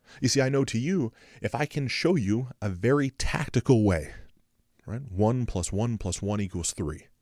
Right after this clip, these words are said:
If I can explain that to you and show it to you, give you case studies and research to show you how to generate a hundred leads for your business in ten or fifteen days, that doesn't cost you an arm and a leg, right? Maybe two or three hundred bucks a le-, uh, uh, uh, for all hundred leads.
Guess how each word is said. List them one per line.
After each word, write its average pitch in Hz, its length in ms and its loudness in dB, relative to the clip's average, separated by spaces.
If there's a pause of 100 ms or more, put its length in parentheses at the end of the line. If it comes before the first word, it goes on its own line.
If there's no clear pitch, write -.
(580)
If - 60 -12
I 107 80 0
can 127 100 -4
explain 117 340 -2
that 90 140 0
to - 100 -4
you - 100 -6
and 95 100 -6
show 101 240 -2
it - 80 -4
to 90 120 -6
you, 101 180 -4 (440)
give 104 160 -2
you 113 60 0
case 104 220 2
studies 113 260 0
and 107 120 -2
research 92 460 -2 (420)
to - 80 -4
show - 120 2
you 147 120 2
how 135 100 -2
to 131 80 0
generate 120 360 0
a 113 60 -4
hundred 131 320 0
leads 117 180 0
for 143 120 -2
your 135 80 2
business 95 340 -2
in 107 160 -4
ten 101 160 -4
or 113 60 2
fifteen 123 360 -2
days, 90 340 -2 (520)
that 98 120 -4
doesn't 139 220 -2
cost 117 280 -4
you 113 60 0
an 95 60 0
arm 87 160 0
and 80 80 -2
a 71 40 -6
leg, 92 260 -2 (220)
right? 120 100 -6
Maybe 113 160 -6
two - 160 -4
or 95 60 0
three 90 140 -4
hundred 85 140 -2
bucks 76 200 -4
a 73 40 -8
le-, 71 100 -8 (140)
uh, 95 40 -4
uh, 85 200 -6 (440)
uh, - 140 -16 (440)
for 98 160 2
all 82 100 0
hundred 82 280 -4
leads. 82 340 -2